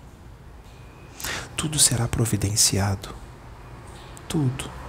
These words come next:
Tudo vai vir às suas mãos para que seja feita a obra de Deus. Deus vai providenciar tudo. Deus vai trazer tudo.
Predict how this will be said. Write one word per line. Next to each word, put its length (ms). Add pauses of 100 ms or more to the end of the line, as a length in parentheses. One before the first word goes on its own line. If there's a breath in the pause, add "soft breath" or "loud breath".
(500)
Tudo 160
vai 160
vir 180
às 120
suas 400
mãos 440 (1160 loud breath)
para 160
que 100
seja 320
feita 340
a 60
obra 300
de 120
Deus. 520 (100)
Deus 240
vai 140
providenciar 880
tudo. 420 (720 loud breath)
Deus 220
vai 160
trazer 460
tudo. 360